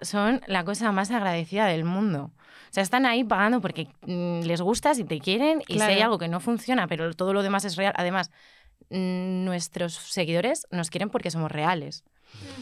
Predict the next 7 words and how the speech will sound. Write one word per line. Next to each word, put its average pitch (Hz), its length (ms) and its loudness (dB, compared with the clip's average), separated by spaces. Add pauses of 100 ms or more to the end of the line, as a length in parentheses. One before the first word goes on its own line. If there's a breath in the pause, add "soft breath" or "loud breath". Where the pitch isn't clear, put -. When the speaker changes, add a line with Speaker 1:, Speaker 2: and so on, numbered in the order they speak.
(280 loud breath)
Speaker 1:
Entonces, 190 580 0
creo 240 260 2
que 254 100 2
nos 196 160 0
perdonarían 165 640 -2
esas 160 260 -8
cosas. - 480 -12